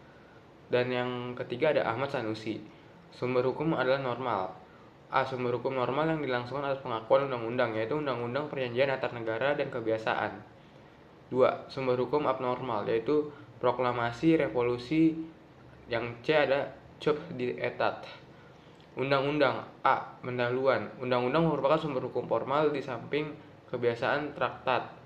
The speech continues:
yang jurisprudensi, dan doktrin. Apakah undang-undang itu? Menurut pendapat lama atau aliran legalisme pada abad sembilan belas, undang-undang adalah hukum. Dengan demikian, timbullah anggap-, anggapan bahwa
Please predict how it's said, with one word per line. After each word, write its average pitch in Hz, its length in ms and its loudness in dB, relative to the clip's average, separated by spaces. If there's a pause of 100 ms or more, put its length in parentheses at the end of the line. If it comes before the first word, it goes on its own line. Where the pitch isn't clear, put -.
yang 127 180 0 (640)
jurisprudensi, 127 840 -2
dan 131 160 0
doktrin. 117 480 -6 (1200)
Apakah 139 340 2
undang-undang 135 380 0
itu? 131 480 -2
Menurut 139 340 0
pendapat 123 540 0
lama 117 400 -2
atau - 180 -2
aliran 113 380 -2
legalisme 110 560 -6
pada 110 240 0
abad 127 160 2
sembilan 120 300 -6 (100)
belas, 123 160 -2 (400)
undang-undang 135 480 2
adalah 127 160 4
hukum. 110 400 -2 (400)
Dengan 127 260 0
demikian, 127 460 -2
timbullah 143 400 2
anggap-, 123 320 -2 (320)
anggapan 123 500 2
bahwa 135 200 4